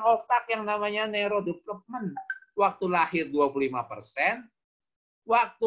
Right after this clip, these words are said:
golden period dua tahun ini jadi delapan puluh persen. Dari dua tahun ke tiga tahun jadi delapan puluh enam persen. Dari de-,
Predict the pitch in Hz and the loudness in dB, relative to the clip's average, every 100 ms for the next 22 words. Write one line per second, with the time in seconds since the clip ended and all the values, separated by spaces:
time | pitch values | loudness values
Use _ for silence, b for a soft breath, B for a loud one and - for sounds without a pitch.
0 | 185 180 262 247 247 - 214 202 202 185 | 2 4 4 4 -2 0 0 4 4 2
1 | - _ _ _ - 160 190 185 175 160 | -2 _ _ _ -2 2 4 4 2 -2
2 | 160 156 - 240 220 202 196 127 131 101 | -2 -4 -8 -8 -4 -4 -6 -2 0 0
3 | 117 127 156 - 170 170 175 170 190 185 | -4 -2 -2 -2 -6 -6 -12 -12 -14 -8
4 | 190 170 160 _ _ _ _ - 190 202 | -6 -6 -8 _ _ _ _ -2 4 6
5 | 208 185 175 190 190 285 302 311 247 202 | 4 2 4 4 4 0 0 -2 -2 -6
6 | 190 156 143 117 107 - 160 254 262 _ | -4 -2 -2 -2 -8 -6 -4 -4 -6 _
7 | _ 120 117 95 127 - _ _ _ _ | _ -4 -2 -2 -4 -8 _ _ _ _
8 | _ 110 107 101 - 131 135 147 165 175 | _ -8 -6 -6 -4 -6 -6 -12 -8 -8
9 | 180 196 - 226 185 151 - 143 160 170 | -6 -8 -6 -4 -4 -8 -10 -4 -2 0
10 | 147 143 151 | -2 -2 -4